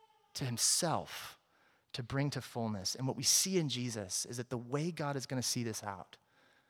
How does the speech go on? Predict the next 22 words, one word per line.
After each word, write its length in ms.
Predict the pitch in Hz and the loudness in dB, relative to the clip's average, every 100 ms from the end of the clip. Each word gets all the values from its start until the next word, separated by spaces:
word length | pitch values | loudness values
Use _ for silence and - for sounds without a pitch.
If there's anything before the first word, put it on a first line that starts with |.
| _ - | _ -10
the 80 | |
way 160 | 120 151 | 0 2
he's 120 | 170 | 2
gonna 160 | 156 147 | 2 4
make 240 | 127 120 | 4 0
it 60 | 117 | -4
happen, 540 | - 113 - 95 92 - - - - | -6 -6 -6 -8 -10 -12 -16 -8 -4
is 120 | 120 | -2
that 120 | 135 - | -2 2
in 240 | 175 185 | 2 4
Jesus, 460 | 156 151 143 135 - | 4 2 2 2 0
God 500 | 135 143 151 156 147 | 0 0 2 -2 -2
comes 540 | - 139 127 123 120 - | -2 0 0 0 -2 -2
all 260 | 117 113 117 | 0 0 0
the 140 | 120 | -4
way 480 | 107 104 101 95 92 - | -4 -4 -6 -10 -12 -8
down. 360 | 90 85 82 - _ _ _ _ _ _ _ _ _ _ _ _ | -8 -8 -14 -20 _ _ _ _ _ _ _ _ _ _ _ _
He 140 | - | -10
descends, 1080 | 120 120 - - 131 107 85 90 - - - - _ _ _ _ _ _ _ | -4 2 2 4 2 2 -2 -12 -12 -12 -12 -18 _ _ _ _ _ _ _
and 100 | - | -10
he 60 | 104 | -10
descends 1300 | 107 - - - 139 120 98 87 92 - - - | -2 2 4 4 4 2 -2 -8 -14 -12 -12 -14